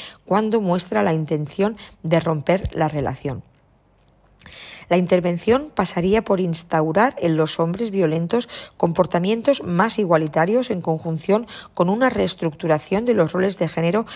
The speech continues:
tradicion-, tradicionalmente aceptados. El enfoque de género ha sido criticado por considerar que solo se centra en causas ideológicas como forma de explicación de la violencia,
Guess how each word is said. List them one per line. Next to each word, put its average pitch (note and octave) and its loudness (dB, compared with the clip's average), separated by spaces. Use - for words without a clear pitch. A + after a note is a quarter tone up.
tradicion-, E3+ 0
tradicionalmente E3+ 0
aceptados. C#3+ -4
El F3 6
enfoque F#3+ 2
de E3+ 0
género A#3 2
ha G#3 0
sido G3 0
criticado F#3+ -2
por F3 -2
considerar D#3+ 0
que F3+ 0
solo A#3 4
se A3 -4
centra F#3 0
en E3 -2
causas A3 0
ideológicas E3 0
como A#3+ 2
forma G#3+ 2
de F3 4
explicación G3 -2
de G3+ 0
la E3+ 2
violencia, C#3+ -4